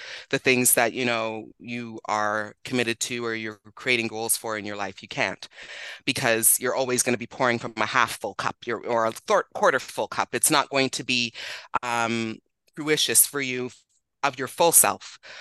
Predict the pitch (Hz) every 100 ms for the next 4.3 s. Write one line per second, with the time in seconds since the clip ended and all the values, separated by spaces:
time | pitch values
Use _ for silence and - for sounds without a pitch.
0 | - 135 123 127 - 151 143 123 113 104
1 | 98 - - - - - 139 139 131 127
2 | 123 - _ _ _ _ _ - 131 -
3 | 139 - 127 - 127 127 127 120 117 117
4 | 113 - -